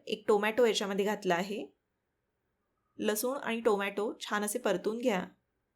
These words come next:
मध्यम ते मोठ्या आचेवर परतून घ्यायचं, म्हणजे पटापट परतलं जातं. आता याच्यामध्ये थोडेसे म्हणजे पाव कप ओल्या नारळाचे काप घातले. ओला नारळसुद्धा याच्यामध्ये घालून परतून घ्यायचा आहे.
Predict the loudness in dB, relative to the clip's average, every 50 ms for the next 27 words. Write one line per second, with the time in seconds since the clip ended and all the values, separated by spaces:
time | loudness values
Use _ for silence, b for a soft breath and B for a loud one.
0 | _ _ _ _ _ _ _ _ _ _ _ -4 -2 -2 2 2 2 2 2 0
1 | 0 2 2 2 4 2 2 4 2 2 2 2 2 2 2 0 0 -2 -4 -2
2 | -2 -2 -2 -2 -4 -4 -2 -2 -2 0 0 2 2 2 0 0 -2 0 2 2
3 | 2 2 0 0 2 2 2 0 0 -2 -4 -4 -6 -12 _ _ _ _ _ _
4 | _ _ _ _ _ 0 2 4 4 4 4 4 0 -2 -2 0 0 0 2 2
5 | 2 4 4 4 4 2 0 0 0 0 2 2 0 0 2 4 4 6 6 4
6 | 2 0 -2 -4 -4 -4 _ _ _ 4 4 6 6 6 4 4 4 4 4 4
7 | 2 2 0 0 2 4 2 2 2 2 -2 -2 -2 -2 -2 -2 -2 -4 -8 _
8 | _ _ _ _ _ _ _ _ _ _ _ _ _ _ _ _ _ _ _ _
9 | _ _ _ _ _ _ 2 4 4 4 4 4 4 4 4 2 0 0 0 2
10 | 2 2 0 0 0 0 0 2 2 2 0 0 2 2 2 2 0 -2 -2 0
11 | 0 0 0 0 0 0 0 -2 -4 -6 -8 -10 -12 _